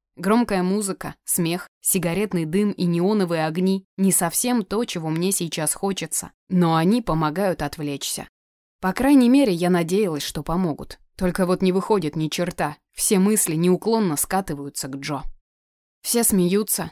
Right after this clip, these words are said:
веселятся, развлекаются с друзьями, отдыхают с любимыми, а я сижу на диване как приклеенная и уже третий час злоупотребляю временем Айлин.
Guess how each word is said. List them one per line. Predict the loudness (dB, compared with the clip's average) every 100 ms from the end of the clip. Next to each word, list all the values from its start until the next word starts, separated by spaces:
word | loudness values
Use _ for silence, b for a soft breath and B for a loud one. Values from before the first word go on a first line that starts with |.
| _
веселятся, | -4 0 0 0 0 -2 -4 -6 _ -2
развлекаются | 0 2 2 2 0 0 0 -2
с |
друзьями, | -2 -2 -2 -2 -2 -4 -8 -4
отдыхают | -4 0 -2 0 0 0
с | 0
любимыми, | 0 0 2 2 2 0 -2
а | -2
я | 0 0
сижу | 0 -2 0 2
на | 2
диване | 0 0 0 0
как | -2 -6
приклеенная | -6 -2 2 2 2 0 -2
и | -2 0
уже | 0 -2
третий | 0 0 2 -2
час | 0 0 0
злоупотребляю | -2 -2 -2 -2 -2 -2 0 0 -2
временем | 0 0 0 0 -2
Айлин. | -2 -2 -4